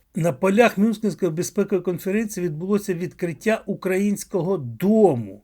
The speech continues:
Це повідомляє кореспондентка Суспільного, яка там, Валерія Пашко. Як розповів очільник Міністерства закордонних справ України Сибіга, планувалося, що скелеотоніст Владислав Гераскевич візьме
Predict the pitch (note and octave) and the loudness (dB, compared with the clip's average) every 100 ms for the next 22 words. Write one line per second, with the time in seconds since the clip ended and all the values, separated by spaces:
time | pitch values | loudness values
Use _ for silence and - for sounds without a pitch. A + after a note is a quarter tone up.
0 | _ - G3 G3 F3 F3 F3 F3+ F3+ E3 | _ -2 0 0 0 0 0 2 2 0
1 | D#3+ D#3 - E3+ D#3+ D3+ D3 B2+ B2 B2 | -2 -4 -4 -4 -2 0 0 -2 -6 -8
2 | - B2 - A3+ C#4+ B3+ A#3+ A3 G#3 G#3 | -8 -12 -2 2 4 2 2 0 0 -2
3 | G3 - F#3+ F3+ D3 B2 C3 D#3+ F#3 F3+ | -2 0 -2 -2 -6 -4 0 2 4 2
4 | E3 D#3 - - - A2 F2+ - F3+ A3 | 0 -2 -6 -10 -8 -6 -6 0 0 2
5 | G#3 - A#3+ B3+ A#3+ G3 - A#3 A3 G3 | -2 -2 0 0 2 -2 0 0 2 0
6 | E3+ F#3 F#3 G#3 G3+ F3+ F3 F#3+ F3 F3 | -2 -4 -2 -2 -2 -6 -6 -6 -4 -6
7 | - F#3 E3 F3+ E3+ D#3 - E3 A#3+ G#3+ | 0 0 0 -4 -6 -6 -6 -2 0 2
8 | D#3 - E3 F3 F3 G#3 A#3 F#3 - D#3 | 0 -2 -2 -2 0 0 2 0 -4 -8
9 | - G3 F3 C3+ - - G3+ G#3 G3+ G3+ | -6 0 0 0 -8 0 4 6 6 6
10 | G3 F#3+ - _ - F#3 F#3 A3 G3 - | 4 2 -4 _ 2 4 6 6 6 2
11 | - D3 D#3+ F3 - G#3 G3 D#3 D#3 D#3+ | -4 -4 -2 -4 0 4 4 4 2 -2
12 | - - A#3+ A#3 G#3+ E3+ G#3+ G#3 G#3 | -2 -2 0 -2 -4 0 2 4 2